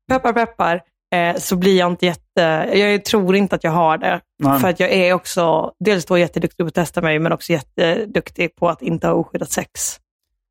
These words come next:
Speaker 2: Så varför tog du hiv-testet?
Speaker 1: Men jag har haft oskyddat sex en gång typ.
Speaker 2: Okej. Inte tillräckligt duktig.
Speaker 1: <laughs> Nej, exakt.
Speaker 2: Ja, då, då ska du ha maximal otur.
Speaker 1: Mm.
Speaker 2: Eller inte maximal, men nästan maximal.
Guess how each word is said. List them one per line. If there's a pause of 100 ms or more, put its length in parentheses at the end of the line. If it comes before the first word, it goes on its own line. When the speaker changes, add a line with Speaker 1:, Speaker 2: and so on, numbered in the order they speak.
(160)
Speaker 2:
Så
varför
tog
du
hiv-testet?
Speaker 1:
Men
jag
har
haft
oskyddat
sex (320)
en
gång
typ.
Speaker 2:
Okej. (260)
Inte
tillräckligt
duktig.
Speaker 1:
<laughs>
Nej, (220)
exakt.
Speaker 2:
Ja,
då,
då
ska
du
ha
maximal
otur. (120)
Speaker 1:
Mm.
Speaker 2:
Eller
inte
maximal,
men
nästan
maximal.